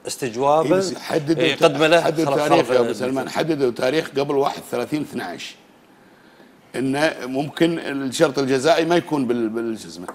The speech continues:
Speaker 2: ما أدري شنو اللي صار، يعني صارت يعني مثل تقول أنا أشوف هذه خم بخم صارت.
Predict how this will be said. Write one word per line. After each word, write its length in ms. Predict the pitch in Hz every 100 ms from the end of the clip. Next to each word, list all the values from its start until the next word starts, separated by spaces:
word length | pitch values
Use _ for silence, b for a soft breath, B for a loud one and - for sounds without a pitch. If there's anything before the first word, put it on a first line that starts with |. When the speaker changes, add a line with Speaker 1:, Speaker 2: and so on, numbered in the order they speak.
| B B B B B B -
Speaker 2:
ما 200 | 147 226 294
أدري 160 | 285
شنو 140 | 185 208
اللي 180 | 240 185
صار، 280 | 196 247
يعني 300 | 156 139 147
صارت 340 | 143 208 233 165
يعني 180 | 160 170
مثل 160 | 180
تقول 140 | 190 170
أنا 180 | 180
أشوف 220 | 190 202 180
هذه 320 | 180 175 175 - - - - - -
خم 320 | - 190 175
بخم 320 | - 131 104
صارت. 320 | - 90 76